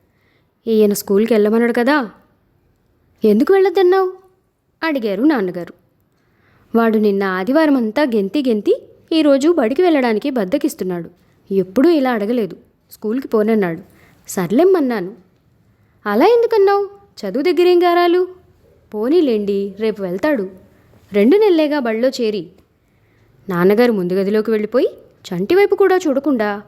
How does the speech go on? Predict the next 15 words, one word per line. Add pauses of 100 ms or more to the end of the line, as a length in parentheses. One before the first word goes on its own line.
(180)
సీరియస్గా
మళ్ళీ
పేపర్లో
పడ్డారు. (760)
చంటి (280)
అక్కడే
నాన్నగారి
మొహంలోకి (100)
చూసి
చూసి (360)
బిడియంగా
అక్కడి
నుంచి
కదిలి
వెళ్ళిపోయి